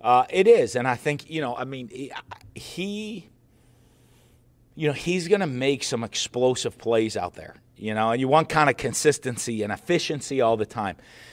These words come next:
And, and that might not be his game every play. You know, he, he's, he might, he's gonna miss some, some things here and there,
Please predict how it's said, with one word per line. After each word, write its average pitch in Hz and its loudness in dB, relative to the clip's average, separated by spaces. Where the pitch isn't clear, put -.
And, 170 2
and 196 -2
that 214 0
might 214 -4
not 196 -2
be 185 -4
his 160 -4
game 156 -2
every 120 0
play. 110 -2
You 110 -4
know, 123 2
he, 143 0
he's, 139 -4
he 151 -4
might, 156 2
he's 147 -6
gonna 180 0
miss 147 4
some, 123 -2
some 123 -4
things 127 -4
here 131 -2
and 107 -4
there, 123 0